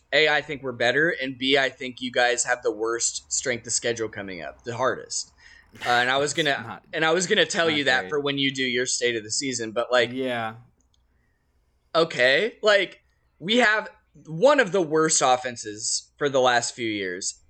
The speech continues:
Speaker 1: Our offensive passing game should have been able to dice up that secondary against the, the, the Green Bay Packers, and we didn't. And is that Fields? Is that play calling? Is that scheme and design?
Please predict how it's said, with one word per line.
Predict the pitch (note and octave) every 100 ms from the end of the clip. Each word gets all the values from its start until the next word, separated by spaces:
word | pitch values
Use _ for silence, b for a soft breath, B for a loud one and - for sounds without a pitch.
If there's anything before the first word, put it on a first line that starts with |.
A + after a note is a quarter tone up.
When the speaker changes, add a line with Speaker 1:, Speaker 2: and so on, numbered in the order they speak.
| -
Speaker 1:
Our | E3 F#3
offensive | F#3 F3 G3 F3+ E3+
passing | G3 D#3+ D#3 F3+
game | F3+ F#3+
should | - F3
have | D3+
been | D3
able | D3 D3
to | C3+
dice | C3 A#2+ A#2+ C3 -
up | C3 -
that | A2+ A2
secondary | - A2+ A2 G#2 F2+ E2+ F#2+ _ _ _
against | C#3+ C3+ C3 -
the, | B2+ A#2+ C3+
the, | B2+ -
the | C#3
Green | C3 C3 B2
Bay | A2+
Packers, | A2 G2+ - G2+ -
and | F3
we | D#3+
didn't. | C#3+ B2 D2+ - - _ _ _ _ _ _ _ _ -
And | F3 F3 E3+ D#3+ D#3 -
is | F3+ F3+
that | F#3+ E3 -
Fields? | A3+ B3+ A#3+ - E3
Is | E3+ D3
that | E3 D3
play | - F#3 F3+
calling? | F#3 F#3 F#3 F#3+
Is | D#3 C#3+
that | D3 C#3 -
scheme | - - F#3 F#3 E3+
and | C#3+
design? | C#3 D#3 D#3+ D#3